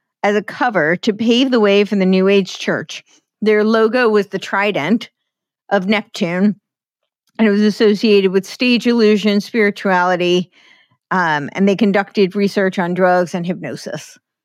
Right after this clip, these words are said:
So McDougal is also a member of the British Psychoanalytic Society, the British Eugenics Society,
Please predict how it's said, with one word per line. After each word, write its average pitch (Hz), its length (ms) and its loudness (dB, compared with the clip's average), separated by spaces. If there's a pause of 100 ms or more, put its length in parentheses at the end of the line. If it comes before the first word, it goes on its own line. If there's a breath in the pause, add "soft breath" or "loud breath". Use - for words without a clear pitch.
(440)
So 147 580 -6 (260)
McDougal 185 460 2
is 175 80 -2
also 226 320 0
a 233 60 2
member 214 340 2
of 180 140 -4
the 180 80 0
British 180 360 -2
Psychoanalytic 170 760 -2
Society, 214 640 0
the 180 100 -2
British 180 380 -2
Eugenics 247 500 -2
Society, 185 800 2